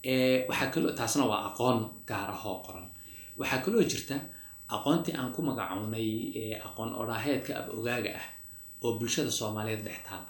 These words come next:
Ama suugaan ha noqoto, ama ha noqoto sheekooyin, ama ha noqoto waxay dadku xusuusan yihiin, nah, way jirtaa. Ee, dabcan marka waxa, waxaynaan gelin, waxaynu ka hadlaynaa wax hadal iyo ah iyo qoraal,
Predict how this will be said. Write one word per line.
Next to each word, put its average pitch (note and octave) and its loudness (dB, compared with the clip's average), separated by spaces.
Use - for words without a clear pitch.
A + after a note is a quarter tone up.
Ama A#2 0
suugaan B2 2
ha D#3 -4
noqoto, D#3 -6
ama A#2 0
ha A#2+ -4
noqoto A#2 -4
sheekooyin, C#3+ 4
ama A2+ -2
ha C3+ 0
noqoto B2+ 0
waxay A2+ 0
dadku C3+ 0
xusuusan A#2 0
yihiin, D3 4
nah, A2+ -4
way A#2+ 2
jirtaa. G2 -8
Ee, A2 -2
dabcan C#3 6
marka C#3+ 2
waxa, - 0
waxaynaan C3 6
gelin, B2 6
waxaynu B2+ 0
ka C#3 -2
hadlaynaa C3 4
wax C3 0
hadal C3 6
iyo A#2+ 2
ah A#2 -2
iyo A2+ -2
qoraal, B2+ 8